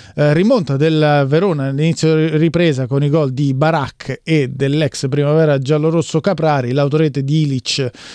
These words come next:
che era stato fino a quel momento uno dei migliori in campo al decimo del secondo tempo, ha riportato la situazione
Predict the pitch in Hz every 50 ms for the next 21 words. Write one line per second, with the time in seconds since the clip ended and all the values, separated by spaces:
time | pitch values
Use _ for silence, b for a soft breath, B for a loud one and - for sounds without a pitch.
0 | B B - 139 139 135 - 156 143 139 123 135 143 147 135 - - 147 143 151
1 | 156 147 - 151 151 147 143 147 151 147 151 156 147 151 151 - - 160 151 143
2 | - 139 135 135 156 156 - 151 143 139 143 139 - - 147 143 147 147 147 135
3 | 160 156 131 113 - 131 - 151 147 151 135 160 151 - - 160 135 - 131 139
4 | - - 147 135 151 - - 175 165 147 139